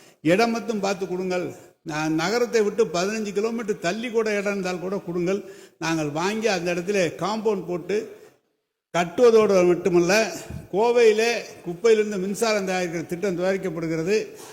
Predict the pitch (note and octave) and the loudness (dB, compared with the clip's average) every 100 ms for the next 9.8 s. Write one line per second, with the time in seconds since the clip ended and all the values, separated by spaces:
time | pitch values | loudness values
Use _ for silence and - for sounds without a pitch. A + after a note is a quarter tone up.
0 | - D#3 D3+ C#3 G#3 C4 G#3+ C4 B3 A3+ | -8 -2 -2 0 0 0 2 2 4 4
1 | A3 A#3 G#3+ G3+ G3+ G3 F#3+ F3+ E3+ D#3 | 4 2 2 0 0 0 0 0 0 0
2 | C#3+ E3 G3 F#3 E3 D3 E3+ F3 D#3+ E3 | -2 -2 -2 0 0 0 -2 0 0 -2
3 | D#3+ E3 F3 G#3+ - - - - D#3+ G3 | -2 -4 0 -2 -2 -14 -20 -8 -2 0
4 | A3+ G#3+ F#3+ F#3 E3 D#3 F#3 G#3 G3 G3+ | 0 0 0 -2 -2 -4 -2 -2 -2 -2
5 | G3 F#3+ G3+ A#3 A3 A3 G#3 F#3 C#3 A#2+ | -2 -2 -4 -2 0 2 2 0 -2 -4
6 | - F#3 G3+ F3 G3 A3 G3+ G3 G3 F3 | -6 0 0 0 -4 0 0 0 0 0
7 | C#3 - - - _ E3 G3 F#3+ F3+ G#3+ | -2 -6 -16 -20 _ 0 2 2 2 2
8 | A3 F#3+ F3+ A3 A3+ F#3 G#3 A3+ A#3 A3+ | 2 2 0 0 0 -2 -2 0 0 0
9 | G3+ F#3 F3 G3 E3+ C3+ A#2 | -4 -4 -4 -4 -6 -6 -8